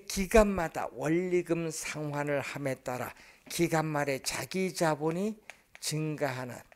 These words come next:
지분 형성분, 지분 형성분, 기간 말 부동산 가치 상승분 또는 하락분, 이 세 가지가 환원이율에 영향을 주고 있어요.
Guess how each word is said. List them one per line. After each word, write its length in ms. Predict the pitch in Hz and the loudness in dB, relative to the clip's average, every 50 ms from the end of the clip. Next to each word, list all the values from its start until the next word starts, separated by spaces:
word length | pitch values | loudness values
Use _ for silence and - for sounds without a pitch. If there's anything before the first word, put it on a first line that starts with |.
| _ _ _ _ _ - - - | _ _ _ _ _ -20 -20 -10
지분 680 | - - - - 147 151 139 131 170 196 208 214 202 - - - _ _ - _ _ _ _ _ _ _ _ - - _ _ _ _ _ _ _ _ _ | -4 -4 -2 0 0 -2 0 2 2 2 2 0 -4 -8 -16 -20 _ _ -20 _ _ _ _ _ _ _ _ -20 -20 _ _ _ _ _ _ _ _ _
형성분, 1040 | - - - 143 143 139 139 139 127 - - 131 123 120 117 113 107 - - 120 127 - - _ - - _ _ - - _ _ - _ _ _ _ _ _ | -20 -12 -8 -8 -6 -6 -6 -6 -6 -6 -8 -8 -8 -8 -10 -12 -14 -14 -12 -12 -12 -12 -14 _ -20 -20 _ _ -20 -20 _ _ -20 _ _ _ _ _ _
지분 480 | _ - - - 143 139 151 147 143 131 | _ -6 -4 -4 0 0 0 0 2 0
형성분, 540 | 135 131 127 120 - - 117 117 101 - 110 - - - _ - - - - _ _ _ | -2 -4 -4 -6 -6 -6 -6 -8 -10 -12 -14 -16 -18 -20 _ -20 -20 -20 -20 _ _ _
기간 380 | - - 165 165 147 202 202 202 | -4 -2 -2 6 8 8 8 8
말 320 | 202 190 160 131 113 - - _ _ _ _ - _ _ _ | 6 4 2 0 -2 -6 -12 _ _ _ _ -20 _ _ _
부동산 640 | - 160 135 175 170 175 170 143 160 151 151 156 | -6 2 4 4 4 4 2 0 0 -2 -2 -4
가치 520 | 143 139 139 - - _ - - - 147 135 | -4 -6 -6 -6 -6 _ -6 -4 -4 -4 -2
상승분 1120 | - - - - 175 180 180 165 - - - 175 170 160 160 151 160 202 202 208 202 202 - | -2 -2 -2 -2 -4 -2 -2 -2 -2 -2 -2 -2 -2 -4 -4 -6 -6 -4 -4 -4 -6 -4 -2
또는 340 | - 139 127 123 123 117 110 | -2 0 0 -2 -6 -8 -10
하락분, 460 | - - 131 110 107 - - - - - | -10 -10 -10 -10 -10 -10 -12 -14 -14 -10
이 140 | 135 139 143 | -8 -6 -4
세 340 | 123 - - - 180 180 175 | -2 -2 -2 0 0 0 2
가지가 600 | 175 175 156 147 - - - 135 - 143 156 151 - - - - _ _ _ | 2 0 -2 -2 -2 -8 -10 -6 -4 -4 -4 -4 -8 -16 -20 -20 _ _ _
환원이율에 840 | - - - - 139 131 127 123 123 117 113 113 113 110 117 117 110 | -16 -10 -6 -6 -4 -4 -4 -4 -6 -8 -8 -10 -10 -10 -10 -10 -10
영향을 500 | 98 98 110 120 107 101 98 98 - - - | -10 -12 -12 -12 -14 -14 -14 -16 -16 -18 -14
주고 240 | - - - - - | -14 -14 -12 -12 -12
있어요. 280 | - - - - - | -12 -12 -12 -12 -14